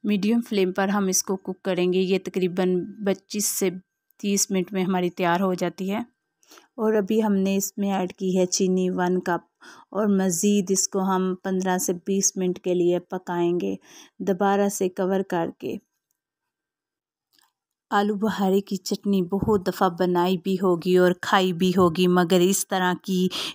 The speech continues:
यम्मी और टेस्टी आलू बहारे की चटनी आप रमज़ान उल मुबारक में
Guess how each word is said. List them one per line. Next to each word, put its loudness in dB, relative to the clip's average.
यम्मी 4
और 2
टेस्टी 0
आलू 2
बहारे 4
की 0
चटनी 2
आप 4
रमज़ान 4
उल 4
मुबारक 2
में 2